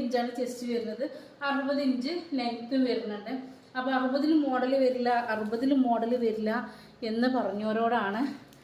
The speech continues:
നിങ്ങൾ എന്ത് ചെയ്യുക, പെട്ടെന്ന് പെട്ടെന്ന് ഓർഡർ തരിക. സിംഗിൾ പീസുകൾ മാത്രം. അടുത്തതും അതേ സെയിം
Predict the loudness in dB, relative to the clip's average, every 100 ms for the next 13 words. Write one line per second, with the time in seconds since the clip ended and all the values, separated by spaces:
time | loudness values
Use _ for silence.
0 | -20 -20 -10 -4 0 0 0 0 2 2
1 | -4 -16 -20 -18 -18 -18 -20 -20 -20 -20
2 | -20 -20 -20 -20 -6 0 2 0 0 2
3 | 2 0 -4 -2 0 0 -2 -4 -4 -4
4 | -4 -6 -4 -4 -6 -12 -20 -18 -8 -4
5 | -2 0 0 -2 -2 -2 -2 -2 -4 -10
6 | -10 -8 -6 -6 -6 -6 -4 -4 -6 -10
7 | -20 -20 -20 -20 -20 -20 -20 -20 -20 -20
8 | -20 -20 -20 -20 -20 -20 -8 -2 2 4
9 | 2 0 0 2 2